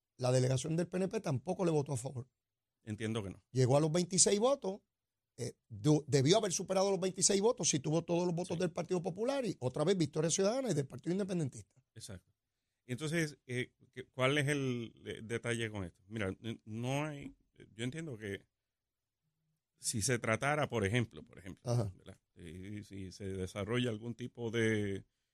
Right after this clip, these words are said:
Speaker 2: por ejemplo, un arenero, una concretera o algo
Speaker 1: Ajá.
Speaker 2: cerca del cauce de un río, eh, y en una comunidad que quizás está va-, varias millas más abajo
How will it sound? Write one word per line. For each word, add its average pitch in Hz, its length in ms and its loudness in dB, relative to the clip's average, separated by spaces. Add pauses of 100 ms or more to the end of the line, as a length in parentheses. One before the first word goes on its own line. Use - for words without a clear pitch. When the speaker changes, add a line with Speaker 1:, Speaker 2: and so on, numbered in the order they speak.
(200)
Speaker 2:
por 95 140 -6
ejemplo, 110 320 0
un 110 260 4
arenero, 104 920 0 (320)
una 104 180 -4
concretera 107 640 -4
o 98 120 0
algo 107 200 -2
Speaker 1:
Ajá. 107 100 -2
Speaker 2:
cerca 117 240 -2
del 98 140 -6
cauce 110 320 -4
de 110 80 0
un 110 120 0
río, 117 460 0 (540)
eh, 101 340 0
y 101 100 -4
en 101 60 2
una 120 180 2
comunidad 123 540 2
que 104 160 -8
quizás 104 360 -4
está 127 440 -6 (220)
va-, 101 260 0 (500)
varias 110 340 2
millas 127 320 2
más 113 260 -2
abajo 131 440 0